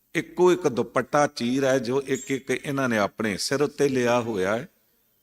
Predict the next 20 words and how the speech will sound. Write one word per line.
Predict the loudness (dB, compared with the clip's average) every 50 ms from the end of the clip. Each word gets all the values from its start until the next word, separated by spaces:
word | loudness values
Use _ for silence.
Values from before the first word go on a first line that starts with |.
| -2
ਤੇ | 0 0 0
ਰੰਗਵਾਣਗੀ | 0 -2 -2 -2 -2 -2 -2 -2 -2 -2 -2 -2 -4 -4 -6
ਕਿਸ | -4 -4 -2 -2 0
ਨੂੰ? | 0 -2 -2 -4 -8 -12 -18 -20 -20 _ _ _ _ _ _ _ _ _ _ _ -2
ਤੇ | 0 0 0
ਉਹਨੇ | 0 -2 -2 -2 -2 -2 -2 -2 -2 -2 -2 -2 -4 -6 -10 _ _ _ _ _ _ _ _ -8 -4
ਮਜ਼ਦੂਰੀ | 0 0 0 0 0 -2 -4 -2 2 2 2 2
ਤੇ | 2 0 -4 -4
ਦੱਸੀ, | -2 -2 -2 0 -2 -2 -2 -2
ਨਾਲ | -2 -2 0 0 0 0
ਸ਼ਰਤ | 0 -2 0 -2 -2 -2 -2
ਵੀ | -4 -2 -2 -2
ਰੱਖ | -2 -2 -4 -4 -6
ਦਿੱਤੀ, | -8 -8 -8 -8 _ -6 -6 -6
ਕਿਹਾ, | -6 -4 -4 -4 -2 0 0 -2
"ਚਾਰ | -2 -4 -4 -2 0 2 2 2 2 2
ਪੈਸੇ | 0 -2 0 0 0 0 0 -2 -2 -2 -2 -4 -6 -6
ਇਸ | -6 -6 -4 -6
ਦੀ | -4 0 2 2 2
ਮਜ਼ਦੂਰੀ, | 2 0 -2 -2 -2 -2 -4 -2 -2 -2 -2 -2 -4 -4 -6 -6 -8